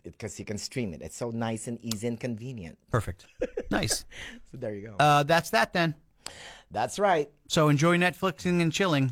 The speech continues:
Speaker 1: Yeah, and next week we'll talk about the new Terminator movie.
Speaker 2: Oh,
Speaker 1: Ooh.
Speaker 2: as, how does,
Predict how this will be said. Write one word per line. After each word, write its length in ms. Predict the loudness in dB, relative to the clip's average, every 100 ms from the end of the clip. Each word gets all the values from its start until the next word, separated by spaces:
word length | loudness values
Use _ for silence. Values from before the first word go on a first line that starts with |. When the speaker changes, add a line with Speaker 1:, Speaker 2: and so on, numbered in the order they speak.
| -2 6
Speaker 1:
Yeah, 180 | 6 6
and 120 | 0
next 200 | -2 -2
week 100 | -4
we'll 120 | -4
talk 200 | -4 -6
about 220 | -2 -2 -2
the 80 |
new 180 | -6 -6
Terminator 560 | -6 -6 -4 -4 -4 -6
movie. 400 | -6 -8 -10 -12 _
Speaker 2:
Oh, 480 | 2 4 6 6 4 2
Speaker 1:
Ooh. 360 | -2 -4 0 4
Speaker 2:
as, 240 | 4 2 -10 _ -10 -10 -10 -4
how 100 | -2
does, 220 | -2